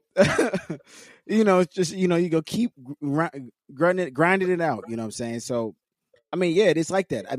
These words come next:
unfortunately, I don't have the same circle as you. Um, you are the only other person that I talk to that has not won a championship. Everybody I'm around, being born and raised in L A,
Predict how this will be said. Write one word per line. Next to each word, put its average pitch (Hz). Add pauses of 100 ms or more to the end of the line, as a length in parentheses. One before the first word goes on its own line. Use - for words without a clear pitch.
(100)
unfortunately, 160
I 151
don't 156
have 147
the 120
same 139
circle 135
as 110
you. 143 (560)
Um, 110
you 185
are 165
the 147
only 160
other 147
person 151
that 127
I 139
talk 147
to 131
that 123
has 135
not 139
won 131
a 127
championship. 127 (100)
Everybody 160
I'm 131
around, 131
being 156
born 135
and 127
raised 120
in 113
L 120
A, 135